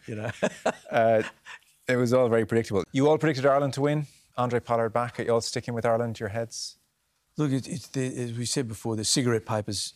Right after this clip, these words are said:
Speaker 2: Mm-hmm.
Speaker 1: in all those big games in those pools.
Speaker 2: It's that tight.
Speaker 1: Let, let, let me, let me, and I think I'm speaking for the boys, Ireland are very capable of winning.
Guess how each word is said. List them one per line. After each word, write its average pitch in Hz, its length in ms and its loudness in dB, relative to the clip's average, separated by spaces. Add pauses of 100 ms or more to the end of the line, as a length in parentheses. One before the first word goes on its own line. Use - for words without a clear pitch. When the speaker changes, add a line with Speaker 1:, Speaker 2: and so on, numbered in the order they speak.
(140)
Speaker 2:
Mm-hmm. 92 240 -4 (220)
Speaker 1:
in 127 280 -2
all 135 240 2
those 120 240 2
big 113 220 0
games 107 340 0 (280)
in 113 100 -4
those 104 180 -2
pools. 90 400 -10 (300)
Speaker 2:
It's - 100 -8
that 92 200 -4
tight. 82 240 -6
Speaker 1:
Let, - 100 -6 (240)
let, 143 260 0
let 143 220 2
me, 139 240 0
let 127 160 -2
me, 123 220 -2 (200)
and 120 100 -2
I 113 120 0
think 117 160 -2
I'm 107 80 -4
speaking 110 340 -2
for 107 60 -6
the 104 80 -4
boys, 110 380 -2 (600)
Ireland 131 380 2
are 110 80 -2
very 110 260 0
capable 107 480 -6
of 101 100 -10
winning. 92 240 -10